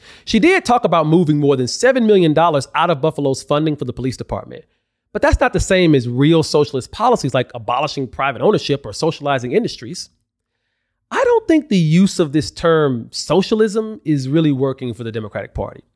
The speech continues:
It's not winning in places like Buffalo, and the use of the term is easily weaponized by the right. Democrats lost important House seats in Florida and Texas back in twenty eighteen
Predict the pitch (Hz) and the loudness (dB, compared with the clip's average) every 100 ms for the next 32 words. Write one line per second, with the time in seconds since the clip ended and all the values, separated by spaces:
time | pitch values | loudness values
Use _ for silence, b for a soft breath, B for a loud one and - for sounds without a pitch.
0 | _ B B 170 - 226 262 208 214 190 | _ B B -2 0 0 0 2 4 4
1 | 170 165 - 117 107 151 156 165 160 151 | 2 0 -2 -8 -6 -4 -2 0 0 0
2 | 151 B B B 165 143 240 302 269 254 | -4 B B B 0 4 4 2 0 -4
3 | 220 214 196 147 - - 208 220 220 214 | -4 -4 -2 -4 -6 -6 0 0 0 -2
4 | 143 185 180 151 139 147 - 151 160 175 | -2 -2 -2 -4 -4 -8 -8 -10 -8 -8
5 | 269 - - _ _ _ _ _ _ 247 | -8 -8 -14 _ _ _ _ _ _ 2
6 | 294 - 240 - 202 185 156 - - 196 | 2 2 -2 2 0 2 -2 -2 0 0
7 | 170 165 160 - 139 - 113 - 156 170 | 0 -2 -2 -2 -6 -6 -12 -10 -2 0
8 | 175 135 135 170 165 156 131 143 135 - | 2 0 -2 -2 -4 -6 -4 -2 -4 -4
9 | 170 156 - 180 180 | -4 -4 -4 -4 -4